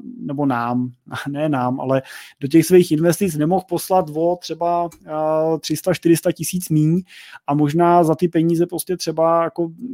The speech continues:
velkoryse vzal rodinu někam prostě na nějakou dovolenou a udělali si prostě pořádný výlet a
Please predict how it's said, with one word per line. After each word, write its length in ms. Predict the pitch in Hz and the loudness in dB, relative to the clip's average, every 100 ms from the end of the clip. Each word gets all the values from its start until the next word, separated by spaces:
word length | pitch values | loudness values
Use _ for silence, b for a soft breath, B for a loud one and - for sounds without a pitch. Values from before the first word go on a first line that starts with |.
| - | -10
velkoryse 560 | 143 143 139 170 160 180 | -4 -4 0 0 0 -2
vzal 260 | 156 175 175 | 0 2 4
rodinu 360 | 147 151 170 | 2 0 0
někam 320 | 160 143 165 | 0 0 -2
prostě 320 | 165 151 - 170 | -2 -6 -4 -4
na 60 | |
nějakou 400 | 165 156 147 170 | -2 -2 0 2
dovolenou 600 | 156 143 156 156 156 165 | 2 2 2 2 4 4
a 40 | 170 | 4
udělali 420 | 151 151 151 156 | 2 0 -2 -2
si 160 | - 160 | -4 -10
prostě 280 | 151 - | -12 -8
pořádný 500 | 165 147 147 147 165 | -6 -2 0 0 0
výlet 380 | 151 147 147 151 | 0 0 -2 -2
a 120 | 165 | -4